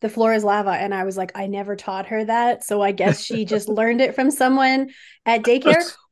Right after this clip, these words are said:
Speaker 1: or she just got the download of the <laughs> universal floor is lava thing." And, and then all of a sudden she's, you're standing on the couch. And I was like,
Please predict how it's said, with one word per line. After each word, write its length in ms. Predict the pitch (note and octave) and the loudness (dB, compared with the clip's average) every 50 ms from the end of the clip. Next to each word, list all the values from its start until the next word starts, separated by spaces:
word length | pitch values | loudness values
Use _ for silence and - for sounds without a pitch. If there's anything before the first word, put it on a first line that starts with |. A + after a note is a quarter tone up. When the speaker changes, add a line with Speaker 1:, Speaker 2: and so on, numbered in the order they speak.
| _ _ - | _ _ -2
Speaker 1:
or 380 | C4 D4+ E4+ F4 F4 F4+ E4+ | 2 4 6 6 6 6 4
she 180 | F4 - D#4 C4 | 2 0 0 2
just 180 | D#4 D#4+ D#4 | 2 0 2
got 260 | - D4+ D4+ C#4+ B3 B3 | 2 2 2 2 2 -2
the 80 | C#4 | -4
download 760 | A#3 G#3+ B3 A#3+ B3+ C4+ C#4+ C#4 C4 B3 A#3+ A#3 A#3 A#3 A3+ | -2 0 2 2 2 4 4 4 4 4 4 4 4 4 2
of 240 | G#3 A#3 A3 G#3 G3 | 2 0 0 0 0
the 80 | G#3 A3+ | 0 0
<laughs> 160 | C4+ C4 - | 2 4 6
universal 840 | E4+ D#4 - D4+ B3+ C4 - - C#4 D4 C#4+ - - B3 A#3+ A#3 A#3 | 6 6 6 4 0 0 2 2 2 2 2 4 6 6 6 6 4
floor 260 | - C4 B3 B3 B3 | 2 2 4 4 6
is 160 | A#3+ A#3+ B3+ A3 | 4 4 2 2
lava 440 | G#3+ G3+ G#3+ A#3+ B3+ A3+ G#3+ A3+ | 2 2 2 2 2 2 2 2
thing." 420 | A3 A#3+ A3 G3+ G#3 G3+ G3 G3 - | 2 0 0 2 2 0 0 -2 -2
And, 440 | - G3+ F#3+ F#3 F3+ F3+ F3+ F3+ - | -2 -2 -2 -2 -2 -2 -4 -4 -4
and 320 | - G#3 G3+ G3 G3 G3 | -4 -4 -4 -2 -2 -2
then 140 | G3+ G3+ G3 | -2 0 0
all 120 | F#3+ F#3+ | 0 0
of 40 | F#3+ | 0
a 80 | G#3 G#3 | -2 -2
sudden 300 | - G#3+ F#3+ G3+ G3+ G3 | -2 -2 -2 -2 -2 -4
she's, 360 | - G#3 G3 F#3+ F#3+ F3+ - | -2 -4 -4 -4 -6 -6 -4
you're 120 | G#3 G3+ | -4 -4
standing 340 | G3 - G#3 F#3+ F#3+ G3 F#3 | -4 -4 -4 -4 -4 -4 -4
on 60 | F3+ | -6
the 80 | F#3 F3+ | -6 -6
couch. 320 | - G#3 F#3 E3 E3+ - | -6 -6 -6 -6 -6 -8
And 100 | F#3+ E3+ | -10 -10
I 40 | E3 | -10
was 120 | E3+ - | -10 -10
like, 240 | F3 C#3+ C#3+ - - | -10 -12 -12 -14 -18